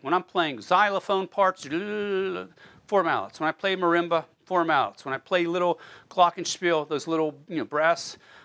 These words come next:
uh, mallets that you use, four of 'em. And it just works for me. I can just play anything fast, clean, and accurately. Now,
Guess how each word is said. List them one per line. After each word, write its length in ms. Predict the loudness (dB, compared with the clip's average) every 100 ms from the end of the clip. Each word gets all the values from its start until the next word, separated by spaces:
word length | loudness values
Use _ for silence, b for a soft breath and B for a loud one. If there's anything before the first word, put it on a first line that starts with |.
| _
uh, 160 | -2
mallets 420 | 2 4 4 2 -2
that 80 | -10
you 160 | -6
use, 100 | -8
four 380 | -8 -2 2 4
of 140 | 2
'em. 140 | -4 -12
And 140 | -10 -8
it 40 |
just 300 | -6 -6 -6 -12 -14
works 420 | 2 2 2 -2
for 120 | -10
me. 120 | -8 -6
I 120 | -6
can 120 | -6
just 240 | -6 -8
play 260 | -4 -2 -2
anything 500 | -4 -4 -6 -6 -6
fast, 420 | -4 2 2 0 -8
clean, 260 | -4 -2
and 80 | 2
accurately. 500 | 0 0 -4 -6 -6 B B B
Now, 280 | 0 2 0